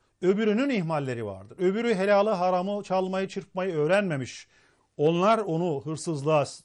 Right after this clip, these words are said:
sürüklemiştir. Siz de dikkatli olmamışsınızdır muhtemelen veya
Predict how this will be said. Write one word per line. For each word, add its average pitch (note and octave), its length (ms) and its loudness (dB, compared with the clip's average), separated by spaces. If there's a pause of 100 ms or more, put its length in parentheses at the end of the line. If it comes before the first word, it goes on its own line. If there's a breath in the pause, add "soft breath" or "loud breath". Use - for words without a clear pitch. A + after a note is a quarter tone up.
(120)
sürüklemiştir. C#3+ 920 -6 (380 soft breath)
Siz C4 360 -2
de C4 240 4 (520)
dikkatli G#3+ 440 0
olmamışsınızdır C#3+ 760 0
muhtemelen C#3 640 -4 (300 loud breath)
veya A3+ 440 0